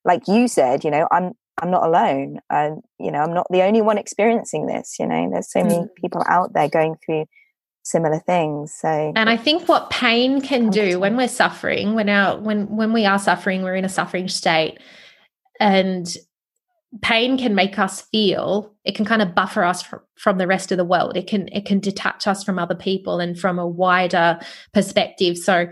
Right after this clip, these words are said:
Speaker 2: what, what pain can tell us, and the space that we go there with our head, is that we, in that disconnection, is that we are very much alone, and it's that lo-, uh, feeling alone that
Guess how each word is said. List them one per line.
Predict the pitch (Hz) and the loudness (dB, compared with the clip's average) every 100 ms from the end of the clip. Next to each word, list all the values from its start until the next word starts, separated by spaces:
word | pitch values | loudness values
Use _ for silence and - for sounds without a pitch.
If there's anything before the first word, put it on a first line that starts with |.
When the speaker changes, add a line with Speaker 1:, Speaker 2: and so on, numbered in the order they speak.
| - - | -8 -2
Speaker 2:
what, | 220 - - | 0 0 -2
what | 208 220 214 | 0 0 0
pain | - 214 214 208 | -2 0 2 0
can | 208 202 190 | 0 -2 -2
tell | - 180 | 0 0
us, | 185 269 - | 2 2 0
and | 185 | -2
the | |
space | 180 - 180 196 | -2 0 0 0
that | - | -4
we | 190 | -4
go | 185 175 180 | 0 2 2
there | 175 | 0
with | 175 170 | -2 -4
our | 165 | -6
head, | 156 180 180 220 - _ _ _ _ - | -4 -2 0 0 -4 _ _ _ _ 0
is | 208 190 202 | 2 2 0
that | 190 180 - - 196 | 2 2 0 -6 -4
we, | 185 180 180 180 180 - _ _ _ - | 0 2 2 0 -4 -8 _ _ _ -2
in | 214 | 0
that | 190 196 | 2 0
disconnection, | 214 214 - 196 185 190 - 180 | 0 -2 -2 -2 -2 -2 -2 -2
is | 175 | 0
that | 175 196 | 0 0
we | 190 | 2
are | 180 208 | 4 4
very | 190 170 | 2 2
much | 170 - | 0 -2
alone, | 196 175 165 165 | -2 0 0 0
and | 170 170 | -2 -4
it's | 170 | -4
that | - - | -2 -2
lo-, | 196 175 - | -2 -4 -2
uh, | 196 180 - 185 - | -2 -2 -12 -10 0
feeling | 240 226 180 | 2 2 2
alone | 175 175 170 170 | 2 2 2 0
that | 170 | -4